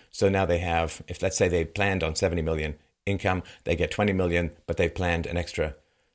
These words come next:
fifty million of spending over and above what they're getting from the soda tax. So now you have a fifty million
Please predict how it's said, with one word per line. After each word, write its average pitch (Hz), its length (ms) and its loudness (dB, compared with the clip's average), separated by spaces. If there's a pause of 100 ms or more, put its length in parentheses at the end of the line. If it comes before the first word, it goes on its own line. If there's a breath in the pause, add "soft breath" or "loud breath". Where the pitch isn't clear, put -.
fifty 104 220 -2
million 87 260 2
of 78 80 -2
spending 90 360 0
over 85 160 2
and 80 80 0
above 80 200 0
what 85 120 -4
they're 80 120 0
getting 139 320 4
from 107 120 -4
the 95 60 0
soda 92 260 2
tax. 82 400 -6 (480 soft breath)
So 82 140 -2
now 78 100 0
you 80 160 -2
have 76 120 -4
a 76 60 -6
fifty - 260 -8
million 73 380 -4